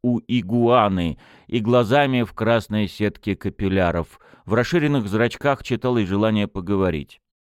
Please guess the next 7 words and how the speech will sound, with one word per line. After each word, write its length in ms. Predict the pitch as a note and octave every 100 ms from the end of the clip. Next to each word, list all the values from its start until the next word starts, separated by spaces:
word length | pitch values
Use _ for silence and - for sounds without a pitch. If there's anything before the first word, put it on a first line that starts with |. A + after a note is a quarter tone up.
| _ _
Я 160 | C#3 E3
как 240 | D#3+ D3
раз 240 | D3 F3 D#3
рассказывал, 720 | D3+ B2+ D#3+ F3+ D3 D#3+ C#3+
как 180 | C#3 A#2+
болтал 720 | G#2+ G2+ A#2+ C3+ - D3 C#3+
по 400 | - B2+ B2+ A2